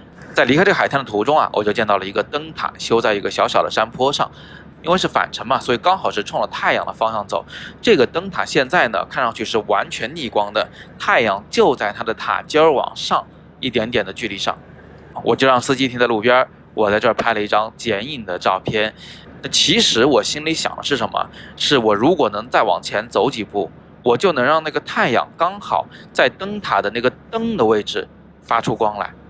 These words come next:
但是呢，条件所限，因为我前面就是围墙了，我已经过不去了。我再过去的话，地景就不好看了，所以我就选择了放弃，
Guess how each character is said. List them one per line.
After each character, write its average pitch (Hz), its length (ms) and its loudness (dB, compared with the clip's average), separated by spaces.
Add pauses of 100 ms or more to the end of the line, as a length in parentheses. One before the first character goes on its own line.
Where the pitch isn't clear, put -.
(300)
但 196 160 2
是 180 200 4
呢， 127 120 4
条 104 220 2
件 143 160 2
所 95 180 -4
限， 123 300 -2
因 131 80 -2
为 147 60 4
我 113 120 4
前 113 220 -4
面 151 100 0
就 147 60 0
是 117 80 4
围 107 180 2
墙 101 280 -4
了， 131 80 -2
我 113 180 2
已 156 60 2
经 101 220 -8
过 175 140 4
不 127 80 -2
去 185 180 -4
了。 120 140 0 (320)
我 123 120 0
再 175 120 4
过 185 180 2
去 160 100 0
的 127 80 4
话， 117 120 0
地 220 320 -4
景 - 240 -8 (320)
就 131 140 0
不 151 160 -4
好 110 160 -2
看 190 260 -2
了， 107 140 -6 (240)
所 117 220 2
以 123 160 2
我 95 180 0
就 104 140 -2
选 95 200 -4
择 92 140 -4
了 98 100 0
放 117 220 -2
弃， - 240 -4